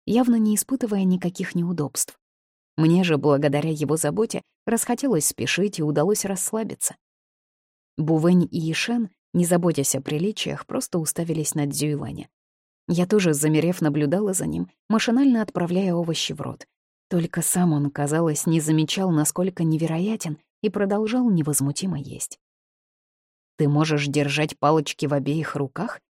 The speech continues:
не удержался Ишен. «Моя левая рука ничем не отличается от правой», —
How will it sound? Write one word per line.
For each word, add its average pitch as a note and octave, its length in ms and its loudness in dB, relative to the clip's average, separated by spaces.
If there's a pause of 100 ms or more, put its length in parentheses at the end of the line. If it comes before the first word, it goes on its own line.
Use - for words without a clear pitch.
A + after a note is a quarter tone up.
(140)
не E3 120 2
удержался C#3+ 720 0
Ишен. B2 380 -6 (880)
«Моя D#3+ 280 4
левая F3 340 6
рука E3+ 280 0
ничем D#3+ 380 4
не D#3+ 140 4
отличается D#3+ 680 -2
от - 120 -10
правой», — F3+ 420 -6